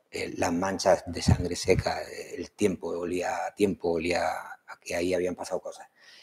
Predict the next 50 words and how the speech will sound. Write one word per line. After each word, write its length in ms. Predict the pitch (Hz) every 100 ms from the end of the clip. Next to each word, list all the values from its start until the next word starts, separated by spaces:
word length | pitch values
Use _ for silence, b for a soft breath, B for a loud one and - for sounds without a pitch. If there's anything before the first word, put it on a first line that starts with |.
| b -
Y 140 | 104
entonces, 360 | 95 110 107 117
pues, 180 | 123
me, 240 | 90 92 -
me 200 | 104 101
preocupo 400 | 87 87 113 110
ya 140 | 110 120
de 60 |
eso 140 | 120 117
y 60 |
me 60 | 113
lleva 200 | 113 113
a 40 |
la, 100 | 104
a 220 | 95 - 101
las 120 | 92
revistas 440 | 92 131 143 101 - _ _ _ _
de 240 | - -
toro 300 | 98 117 110
y 180 | 104 95
a 80 | 104
partir 240 | - -
de 60 | 135
ahí, 100 | 143
pues, 140 | - 113
ya 80 |
está. 180 | 104 113
Pero 140 | 101 113
luego 320 | 120 143 175
después 280 | 180 175 151
fue 140 | 135
todo 220 | 127 120
muy 160 | 110 104
rápido 340 | 131 135 107
porque 380 | 92 87 92 - _ _ _ _ _ -
en 180 | 92
mi 140 | 92 90
vida 880 | 113 135 139 139 131 131 127 123 117
de 300 | 113 107 110
torero 320 | 117 120 135
siempre 260 | - 113 120
ha 40 |
pasado 260 | 98 98 98
así. 360 | - 135 95 -
He 140 | 113
ido, 340 | 120 127 123 - b b b b - -
es 100 | -
decir, 200 | 107 98
cuando 220 | - 107
yo 180 | 101 117